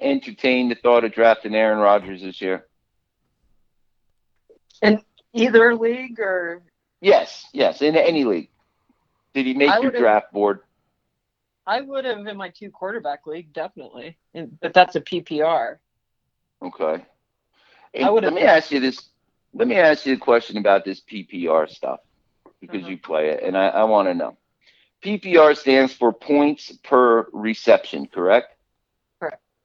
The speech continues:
Speaker 1: So should there not be, like, an even broader scope to this? Meaning, should not the quarterbacks get a point per completion?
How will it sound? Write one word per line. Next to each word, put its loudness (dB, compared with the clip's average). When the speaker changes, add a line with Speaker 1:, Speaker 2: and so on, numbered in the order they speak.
Speaker 1:
So -4
should -4
there 4
not 4
be, -10
like, 4
an -6
even 0
broader 4
scope 0
to -4
this? 0
Meaning, 2
should -2
not 4
the -4
quarterbacks 2
get 0
a -2
point -4
per 0
completion? -8